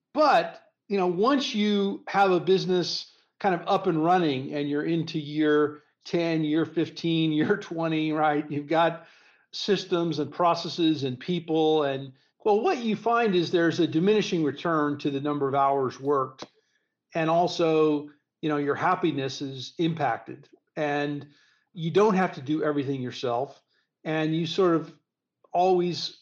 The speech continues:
kind of are reassessing, what is the point of impact where I can make a meaningful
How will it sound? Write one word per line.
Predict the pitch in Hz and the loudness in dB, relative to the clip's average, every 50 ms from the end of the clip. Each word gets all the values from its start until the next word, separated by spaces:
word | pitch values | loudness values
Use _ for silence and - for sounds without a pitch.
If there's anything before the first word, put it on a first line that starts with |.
| _ | _
kind | - - 185 175 160 160 | -8 -4 -2 -2 -2 -2
of | 151 139 127 - - _ | -4 -6 -10 -16 -16 _
are | - 139 139 143 | -6 -4 -2 0
reassessing, | 147 165 160 147 - - 202 214 214 220 - 170 156 147 147 143 - - - _ _ _ _ _ _ _ _ _ | 2 2 2 2 0 0 0 0 0 2 0 0 0 0 -2 -4 -6 -10 -18 _ _ _ _ _ _ _ _ _
what | 185 247 311 | 2 2 4
is | 339 262 190 | 4 2 2
the | 180 202 | 2 0
point | - - - 208 208 202 | -2 0 0 0 2 2
of | 170 160 - - | 0 -2 -2 -2
impact | 170 185 196 - - 156 139 123 127 - - - - _ _ _ _ _ _ _ _ | -2 -2 -2 0 -2 0 0 0 -2 -4 -8 -14 -20 _ _ _ _ _ _ _ _
where | - 151 156 156 | -2 2 4 4
I | 170 180 185 | 4 4 4
can | 180 - - 175 151 151 | 2 0 -2 -2 0 0
make | 151 156 156 165 160 165 170 | 0 0 0 0 -2 -2 -4
a | 160 147 143 | -4 -4 -4
meaningful | 135 143 156 165 165 170 160 165 - 156 147 147 147 147 143 143 139 135 - | -4 -2 -2 0 0 0 -2 -4 -4 -2 0 0 2 2 2 2 0 -2 -6